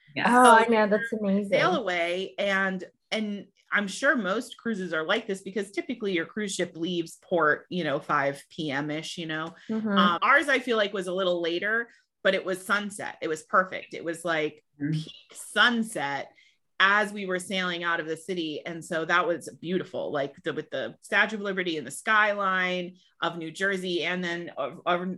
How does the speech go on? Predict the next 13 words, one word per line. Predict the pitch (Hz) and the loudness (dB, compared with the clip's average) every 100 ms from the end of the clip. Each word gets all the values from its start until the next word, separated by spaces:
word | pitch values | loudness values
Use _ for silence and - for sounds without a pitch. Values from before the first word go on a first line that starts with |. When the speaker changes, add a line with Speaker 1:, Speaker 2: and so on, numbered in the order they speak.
| - | -4
Speaker 3:
of, | 165 165 - | -4 -4 -4
or | 185 202 | 0 2
of | - 175 | 2 0
New | 185 | -2
York, | 170 175 170 175 - | 0 2 2 0 -6
and | 165 | -8
then | 160 156 | -6 -8
the | 147 | -10
sunset | - - 180 165 185 185 190 180 170 | -12 -8 -2 0 -2 -4 -2 0 0
in | - 175 | -2 -6
the | |
background. | 180 165 165 165 160 156 156 - | 0 0 0 -2 0 0 -4 -6
Um, | 151 139 135 139 | -2 -2 -2 -8